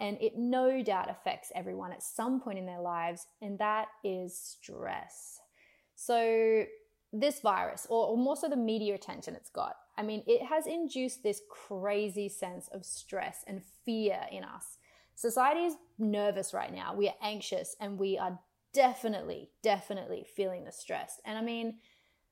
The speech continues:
let's be honest, we, we don't need that <laughs> in our lives,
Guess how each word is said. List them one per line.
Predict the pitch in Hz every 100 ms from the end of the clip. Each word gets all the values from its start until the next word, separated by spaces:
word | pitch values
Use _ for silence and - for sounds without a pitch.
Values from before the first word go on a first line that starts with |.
| _ _ _ _ _ -
let's | 262 277 294 240
be | 294 247
honest, | 202 208
we, | 254 262 - 220 - -
we | 247
don't | 320 330
need | 247 220 185
that | 180 254 320 - -
<laughs> | - -
in | 262 269
our | 190
lives, | 190 190 214 381